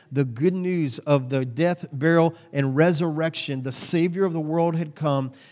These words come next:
and it was, "How can I get this out?" "That's easy, son. My Spirit's gonna hit all them people, hundred twenty of 'em, and they're gonna share the gospel." And three thousand people, you watch, man, three thousand gonna get saved that day.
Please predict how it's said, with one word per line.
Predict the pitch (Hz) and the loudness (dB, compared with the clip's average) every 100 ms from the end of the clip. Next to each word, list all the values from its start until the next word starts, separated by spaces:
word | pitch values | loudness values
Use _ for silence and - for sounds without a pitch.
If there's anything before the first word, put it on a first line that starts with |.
| - | -4
and | 143 | 0
it | 147 | 2
was, | 143 135 | 0 -2
"How | - 160 180 | 0 2 2
can | 196 175 | 2 2
I | 156 | 4
get | 151 170 | 4 4
this | 180 160 - | 2 2 0
out?" | 156 170 170 156 | 0 0 0 -2
"That's | 170 - | -4 -2
easy, | 185 180 156 | -2 -2 -6
son. | - 156 180 - _ _ 135 | -4 -4 -6 -12 _ _ -2
My | 147 | -2
Spirit's | 143 - 175 175 - | -2 -4 -4 -4 -6
gonna | 151 143 | -6 -4
hit | 160 | -4
all | 147 160 170 | -2 -2 -2
them | 170 165 | -6 -4
people, | 185 165 120 | -6 -6 -8
hundred | 120 175 180 - | -4 -4 -4 -6
twenty | 180 185 180 | -6 -4 -2
of | 180 | -2
'em, | 190 - - - | -4 -8 -18 -6
and | 139 | 0
they're | 156 | 2
gonna | 147 139 | 2 -2
share | - 165 | -2 -2
the | 165 | 0
gospel." | 160 151 - 120 110 _ - | 0 -2 -2 -8 -12 _ -10
And | 131 113 | -8 -4
three | 143 175 | 4 4
thousand | 175 165 160 160 | 4 2 2 0
people, | 127 165 135 | -2 -2 -2
you | 139 | -2
watch, | 156 151 135 135 | -2 -4 -6 -8
man, | 131 | -8
three | 120 160 | -8 -8
thousand | 165 156 143 135 | -2 -2 -2 -4
gonna | 131 | -6
get | 127 | -8
saved | - 139 135 | -8 -8 -8
that | 127 | -10
day. | 127 123 | -10 -10